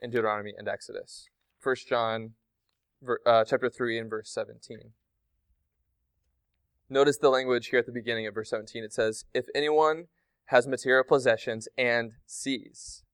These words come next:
a brother or sister in need, but has no pity on them, how can the love of God be in that person?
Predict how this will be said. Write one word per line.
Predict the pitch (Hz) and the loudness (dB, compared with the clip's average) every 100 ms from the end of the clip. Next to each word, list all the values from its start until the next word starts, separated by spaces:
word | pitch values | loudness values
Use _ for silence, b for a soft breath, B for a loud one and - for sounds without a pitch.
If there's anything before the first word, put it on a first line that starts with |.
| _ _ _ | _ _ _
a | 113 | -2
brother | 113 117 113 117 - | 4 4 4 2 -2
or | 104 | -8
sister | - 113 - 107 | -14 -18 -14 -12
in | 120 | -12
need, | 110 - 113 _ _ _ _ _ _ _ _ - | -14 -20 -20 _ _ _ _ _ _ _ _ -4
but | 123 | 2
has | 131 123 113 | 4 4 2
no | 120 120 123 | -2 2 2
pity | - 123 117 - | 2 -2 -4 -8
on | 110 110 | -10 -10
them, | - - _ _ _ - | -18 -20 _ _ _ 4
how | 117 | 4
can | 135 | 6
the | 120 | 2
love | 113 110 | 2 2
of | 117 | 0
God | 113 101 98 - _ _ - | -4 -4 -6 -10 _ _ -8
be | 113 | -4
in | |
that | 110 - | -4 -4
person? | 131 127 - | -4 -4 -10